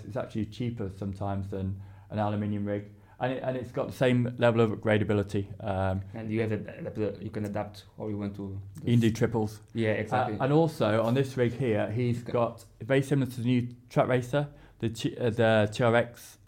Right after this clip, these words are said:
Speaker 1: the Alpine one.
Speaker 2: Okay.
Speaker 1: So what's it called? T R X, I
Speaker 2: I think
Speaker 1: think?
Speaker 2: so, yeah.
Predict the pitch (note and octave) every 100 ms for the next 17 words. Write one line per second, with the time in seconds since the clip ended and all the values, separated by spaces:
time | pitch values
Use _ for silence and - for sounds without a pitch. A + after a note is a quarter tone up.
0 | A2 A#2 A#2+ B2 C3 B2+ C3+ E3+ D#3 A#2+
1 | A2 A#2+ C3 C3 C3 D3 D3 D#3+ D#3 C#3+
2 | C#3 D3+ - - - D#3 D#3 G#2+ G#2+ -
3 | A2